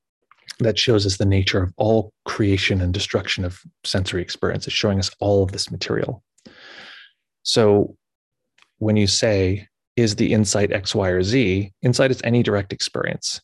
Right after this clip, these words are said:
And the more we can train ourselves to just have direct experiences, like, as you're listening to this or is looking at me,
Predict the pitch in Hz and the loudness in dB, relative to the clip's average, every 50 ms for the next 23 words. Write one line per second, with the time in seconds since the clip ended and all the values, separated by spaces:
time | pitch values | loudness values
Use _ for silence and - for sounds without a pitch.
0 | _ _ - 104 101 98 98 101 101 110 120 135 156 156 156 151 - 135 123 - | _ _ -4 -2 0 2 2 2 2 0 0 0 0 0 0 0 0 0 0 0
1 | - 131 127 120 117 - - 98 95 95 - - - 98 - 98 - - - - | 2 2 2 2 2 0 0 0 0 -2 -2 -6 -8 -8 -6 -6 -4 -4 -4 -2
2 | 107 110 107 104 - 110 104 98 - - - - - - - 135 135 131 123 - | -2 -2 -4 -4 -4 -4 -4 -4 -4 -8 -12 -12 -8 -4 0 0 0 0 0 -2
3 | - - - - 92 - - 107 110 110 104 110 107 101 98 _ _ _ - _ | -4 -4 -2 -4 -4 -2 -2 0 0 0 2 0 0 -2 -2 _ _ _ -20 _
4 | _ _ _ _ _ _ - - 113 107 - - 113 110 110 104 107 101 104 104 | _ _ _ _ _ _ -4 -2 -2 0 2 2 2 2 2 2 2 2 4 4
5 | 104 98 - - 117 117 - - - - - - - - - 92 113 101 - 113 | 2 2 0 -2 -2 -2 -2 -4 -4 -6 -8 -8 -8 -4 -2 -2 -2 -2 -2 -2
6 | 110 - 101 101 101 101 98 | -2 -2 0 0 0 -2 -2